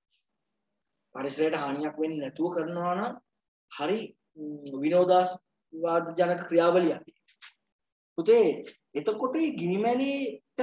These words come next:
අපි එහෙන් ඉන්නකොටත් අපිට තාපය එනවා. ගිනි ගොඩට ගිහලා පයින්න ඕනේ නැහැ තාපය ගන්න. හරි ජොලි නේද? ආස්වාද ජනකයි නේද කියලා ගිනි ගොඩට පයින්න ඕනේ නැහැ.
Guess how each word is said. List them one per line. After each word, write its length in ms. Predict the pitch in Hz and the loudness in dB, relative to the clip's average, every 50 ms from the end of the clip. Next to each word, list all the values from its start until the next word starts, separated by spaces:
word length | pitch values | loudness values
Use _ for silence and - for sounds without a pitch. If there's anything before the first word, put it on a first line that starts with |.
| 247 | -2
අපි 220 | - - 175 - 226 185 | -2 -2 -4 -4 -2 -2
එහෙන් 400 | 165 156 170 180 190 214 226 220 | -2 -2 -2 -2 -2 -2 0 0
ඉන්නකොටත් 520 | 214 214 220 233 233 247 269 - 285 285 - - | 0 0 0 0 0 0 0 0 -2 -2 -2 0
අපිට 260 | 233 226 285 311 269 | 0 0 0 0 2
තාපය 320 | 277 269 269 269 269 302 | 2 4 4 4 2 0
එනවා. 240 | 294 294 330 262 - - _ _ _ _ _ _ _ _ _ _ _ _ _ _ _ _ _ _ - | 0 -2 -2 -6 -8 -12 _ _ _ _ _ _ _ _ _ _ _ _ _ _ _ _ _ _ -6
ගිනි 240 | 131 143 151 170 | -2 0 2 2
ගොඩට 340 | 156 156 185 180 196 196 175 | 4 4 4 4 4 2 0
ගිහලා 240 | 165 196 233 247 240 | 2 4 4 4 4
පයින්න 340 | 196 165 165 175 185 202 226 | 4 2 4 4 4 6 6
ඕනේ 240 | 240 254 247 247 254 | 6 6 6 4 4
නැහැ 160 | 277 302 294 | 2 4 4
තාපය 300 | 277 254 247 233 220 180 | 4 6 4 4 4 2
ගන්න. 200 | 156 - - - _ _ _ _ _ _ _ _ _ _ _ _ _ _ _ _ _ _ _ _ - | 0 -2 -6 -12 _ _ _ _ _ _ _ _ _ _ _ _ _ _ _ _ _ _ _ _ -2
හරි 160 | 143 147 151 | 0 2 4
ජොලි 260 | 147 156 151 151 151 | 4 4 4 4 4
නේද? 260 | 147 143 143 135 135 | 2 0 -2 -4 -2
ආස්වාද 520 | 175 170 156 139 143 143 - 160 156 151 143 | -2 -2 -2 -2 -4 -2 0 0 0 0 -2
ජනකයි 360 | 147 151 151 147 147 151 147 | -2 -4 -6 -4 -4 -4 -4
නේද 160 | 147 147 143 | -4 -2 0
කියලා 200 | 151 170 196 185 | 0 0 0 0
ගිනි 140 | 170 165 165 | 0 2 2
ගොඩට 240 | 180 175 190 202 - | 2 0 0 -2 -2
පයින්න 320 | 156 147 151 165 170 180 | 0 0 0 0 -2 -2
ඕනේ 180 | 185 190 196 214 | -4 -4 -2 -2
නැහැ. 260 | 240 277 302 - - | -2 -4 -4 -6 -10